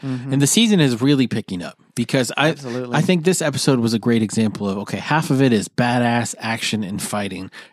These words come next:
Speaker 2: and half of it is,
Speaker 1: Information.
Speaker 2: "Holy shit, where did this come from?"
Speaker 1: Yeah.
Speaker 2: Yeah, and character development. I mean, it's a huge change for Historia.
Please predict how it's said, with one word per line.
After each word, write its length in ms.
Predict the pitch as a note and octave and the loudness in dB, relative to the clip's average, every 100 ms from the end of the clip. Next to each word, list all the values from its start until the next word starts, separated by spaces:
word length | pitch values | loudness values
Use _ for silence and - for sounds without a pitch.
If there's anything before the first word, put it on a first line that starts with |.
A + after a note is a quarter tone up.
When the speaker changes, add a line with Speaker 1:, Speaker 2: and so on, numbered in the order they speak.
| - | -10
Speaker 2:
and 100 | F#2 | -6
half 300 | - C3 A2 | -2 0 0
of 120 | A2 | 0
it 160 | A2 G2+ | 0 -2
is, 240 | G2 - - - | -4 -8 -12 -10
Speaker 1:
Information. 500 | C#3+ - C3 G3+ F#3 | -8 -2 2 4 4
Speaker 2:
"Holy 260 | D3 C#3 A#2 | 4 4 2
shit, 520 | - - B2+ G3+ E3+ | 2 0 2 2 2
where 180 | D3+ G#3+ | 2 4
did 160 | G3 | 2
this 180 | F#3+ - | 0 -2
come 280 | - F3 F#3+ | 0 2 2
from?" 400 | - A#2 G#2 G2+ | 0 0 -2 -4
Speaker 1:
Yeah. 340 | B2+ B2 A2 A#2 _ _ | -4 -2 -2 -6 _ _
Speaker 2:
Yeah, 200 | F#2 E2+ - | -10 -10 -6
and 160 | B2 | -4
character 340 | - C#3 B2 B2+ | 2 2 2 0
development. 580 | G#2+ A2 A2+ A2+ B2 - - | 0 0 -2 0 -4 -4 -18
I 20 | _ | _
mean, 100 | D#4 | -2
it's 120 | D#4 F3+ | 2 0
a 20 | |
huge 360 | - A3 F#3 - | 2 2 2 2
change 360 | F#3 F#3 D#3+ | 2 4 2
for 120 | - | -2
Historia. 540 | A#2 - D3 D3 F3 | -2 0 2 2 2